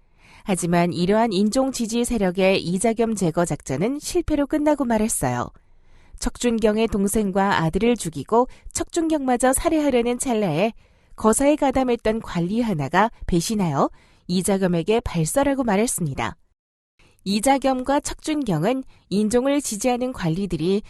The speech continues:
자신들을 죽이려 한다는 소식을 듣고는 즉각 반격에 나섰습니다. 특히 아들과 동생의 죽음을 전해들은 척준경은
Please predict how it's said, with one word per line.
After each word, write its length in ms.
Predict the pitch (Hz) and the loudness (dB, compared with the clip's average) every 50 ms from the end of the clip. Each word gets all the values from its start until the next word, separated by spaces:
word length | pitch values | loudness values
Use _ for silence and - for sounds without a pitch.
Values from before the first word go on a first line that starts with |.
| - - | -16 -10
자신들을 580 | - - 180 - - 214 220 233 220 240 240 | -6 -6 -4 -4 -4 -2 -2 0 0 0 -2
죽이려 340 | 226 - - 214 214 262 269 | -2 -2 -4 -2 0 0 0
한다는 440 | 269 269 285 247 233 226 226 226 247 | 0 0 -2 -2 0 0 0 0 -2
소식을 400 | - 254 240 - 240 208 226 233 | -2 -2 -2 -2 0 -2 0 0
듣고는 500 | 202 175 - - 151 147 165 196 240 262 - - - _ _ - | 0 -4 -4 -4 -2 0 0 -2 -2 -4 -12 -18 -20 _ _ -14
즉각 400 | - - - - _ 190 185 - - - | -10 -10 -10 -4 _ 0 0 0 -2 -8
반격에 480 | - - - 165 165 156 196 208 - 247 | -6 -4 0 -2 0 2 0 0 0 0
나섰습니다. 760 | 226 185 190 - 226 - - 196 170 143 123 127 120 101 - - _ _ _ _ _ _ _ _ _ _ - | 0 0 0 0 -2 -2 -2 -2 -4 -4 -4 -4 -6 -6 -8 -14 _ _ _ _ _ _ _ _ _ _ -6
특히 400 | - 285 - - - 269 269 247 - | -6 -6 -4 0 0 2 2 2 0
아들과 500 | 160 165 170 175 226 233 226 247 247 254 | 0 0 0 2 2 2 4 4 2 2
동생의 520 | - - 208 214 - 277 269 269 285 277 | 2 0 0 0 0 -2 -4 -4 -4 -6
죽음을 420 | - - 220 233 233 226 226 220 | -6 -6 -6 -4 -2 0 0 0
전해들은 560 | 220 - 180 165 156 170 170 170 165 170 180 202 | -2 -2 -2 0 0 0 -2 0 -2 -2 -2 -4
척준경은 800 | - - - - 233 240 247 214 175 151 139 165 220 254 226 | -6 -10 -8 -8 -6 -4 -2 -2 -2 -2 0 0 -2 -2 -2